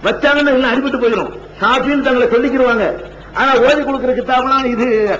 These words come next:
அல் உம்மு கிடையாது. எது ஓதி கொடுப்பாங்க? இந்த இருநூறு வருஷத்துக்கு முன்னாடி இங்க உள்ள மலையாளத்துல உள்ளவரு, அங்க உள்ள எழுதின கிதாப் இருக்கும்ல, அது மாதிரி கிதாப் ஃபத்துல் முயின்,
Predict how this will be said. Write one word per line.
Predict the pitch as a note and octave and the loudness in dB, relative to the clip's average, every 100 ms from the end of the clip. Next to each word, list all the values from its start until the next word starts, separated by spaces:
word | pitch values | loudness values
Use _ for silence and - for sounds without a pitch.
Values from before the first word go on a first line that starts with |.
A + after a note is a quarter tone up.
| - | -4
அல் | G#3 B3 C4 | -4 0 0
உம்மு | D#4 | 0
கிடையாது. | A#3+ A#3 A3+ F3+ C3 - - - - | 0 0 0 -2 -4 -10 -16 -12 -4
எது | C4+ | 0
ஓதி | C#4 C4+ | 2 0
கொடுப்பாங்க? | C4 C4 B3+ B3+ G3+ - - - - - | 0 0 0 0 0 -4 -14 -20 -20 -4
இந்த | G#3+ | 0
இருநூறு | A3 A#3+ A#3+ | 2 2 0
வருஷத்துக்கு | A3 G3+ A#3 A3+ | -2 -2 -4 -2
முன்னாடி | A3 G#3+ | -2 -2
இங்க | G3+ G3+ | -2 -2
உள்ள | G#3+ G3+ | -2 0
மலையாளத்துல | G3+ G#3 | 0 0
உள்ளவரு, | F#3 F#3+ F3+ F3+ F#3+ G#3 - - | 0 0 2 2 0 -2 -6 -8
அங்க | G3+ G#3+ | -4 -2
உள்ள | G#3+ A3 | 0 0
எழுதின | G3+ G3+ G3 | 0 0 -2
கிதாப் | F3 G#3+ | 0 0
இருக்கும்ல, | F#3+ F3+ F#3+ E3 - - - | 0 0 0 -2 -4 -12 -6
அது | E3 G#3+ | -2 0
மாதிரி | A#3 B3+ G#3 | 2 2 0
கிதாப் | G3+ G3 F#3 | 0 2 2
ஃபத்துல் | F#3+ G3 | 2 0
முயின், | F3+ E3+ F3 G#3 | 0 -2 -2 -2